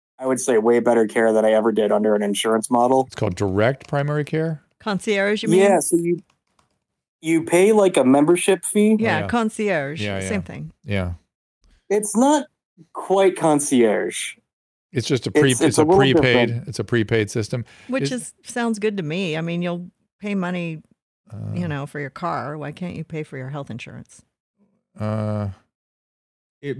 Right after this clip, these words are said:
Speaker 2: was this, was this Mark Cu-, Cuban's thing? Did he have this?
Speaker 1: Uh, I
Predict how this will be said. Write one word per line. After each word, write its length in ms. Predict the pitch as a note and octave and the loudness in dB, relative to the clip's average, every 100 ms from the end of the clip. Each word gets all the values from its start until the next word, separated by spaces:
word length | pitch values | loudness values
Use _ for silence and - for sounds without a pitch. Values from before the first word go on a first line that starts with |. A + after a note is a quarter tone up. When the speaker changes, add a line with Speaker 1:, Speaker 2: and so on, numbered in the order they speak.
| C3+ | -8
Speaker 2:
was 120 | C3 B2+ | -6 -2
this, 240 | C4 - | -2 -2
was 200 | D3+ C#3+ | -2 0
this 180 | G3+ G#3 G#3+ - | 0 -2 -10 -8
Mark 280 | C3+ C#3+ D#3 | 0 2 2
Cu-, 280 | - C#3 - | 0 -2 -2
Cuban's 420 | - D3 D#3 E3+ - | 0 2 2 0 0
thing? 320 | G#3 F#3 E3 - _ _ _ _ _ _ _ _ - | -2 0 -2 -8 _ _ _ _ _ _ _ _ -12
Did 100 | G2+ | -4
he 120 | C#3 | 0
have 120 | D#3 | 0
this? 320 | D#3+ D#3+ - | 0 -4 -4
Speaker 1:
Uh, 40 | |
I 20 | B2+ | 2